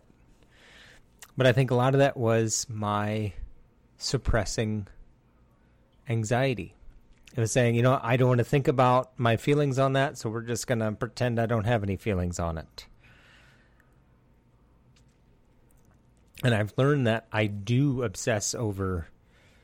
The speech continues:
over things, uh, especially, like, f-,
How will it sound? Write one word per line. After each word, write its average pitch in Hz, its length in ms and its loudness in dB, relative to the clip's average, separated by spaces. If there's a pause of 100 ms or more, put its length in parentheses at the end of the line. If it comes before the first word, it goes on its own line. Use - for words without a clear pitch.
(300)
over 104 200 -2
things, 90 680 -8 (1040)
uh, 117 60 -6
especially, 110 640 -2
like, 107 220 0
f-, - 120 -20